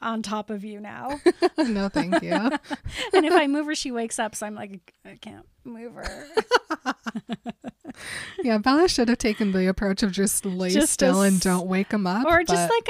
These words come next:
Speaker 1: a, you learn real fast as a mom that when your baby goes to sleep, you just, as slow as you can, you just slink <laughs> out. <laughs> You turn yourself into a liquid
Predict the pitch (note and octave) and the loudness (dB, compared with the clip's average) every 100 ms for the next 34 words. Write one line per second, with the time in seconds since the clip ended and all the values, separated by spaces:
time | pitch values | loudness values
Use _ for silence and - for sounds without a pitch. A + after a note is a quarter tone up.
0 | G#4+ E4 - _ _ D4+ E4 D#4 E4+ F4+ | 6 6 2 _ _ -2 0 2 2 2
1 | F4+ F4+ E4+ C#4 D#4 C#4+ - B3 C4+ - | 0 -2 -4 -2 -2 -2 0 0 0 -2
2 | B3+ A#3 A3 A3 A#3 B3+ - B3+ A3+ A#3+ | -4 -6 -6 -6 -6 -8 -10 -10 -6 -4
3 | A3+ A3+ A3+ A#3+ A#3 - A#3 A3 A3+ A#3 | -4 -4 -4 -4 -6 -6 -8 -8 -8 -8
4 | A3+ - - - _ _ _ _ _ _ | -8 -8 -10 -14 _ _ _ _ _ _
5 | _ _ B3 - C4+ A#3+ B3 B3+ B3+ C4 | _ _ -4 -4 -2 0 0 -2 -4 -4
6 | A3+ A#3+ A3+ - - - A#3 A#3 B3 C#4+ | -4 -4 -4 -4 -4 -2 -2 0 0 0
7 | - - _ C4+ C4 E4+ F#4+ - _ _ | -4 -14 _ -2 -2 -2 -4 -8 _ _
8 | E4 - - F4 D4+ F4 D4+ D4 - C#4 | -4 -4 0 2 2 2 2 0 -2 -4
9 | C#4 C4+ D#4 C#4 A#3 A#3 B3+ C#4+ C#4+ | -2 -4 -2 -4 -4 -4 -4 -2 -4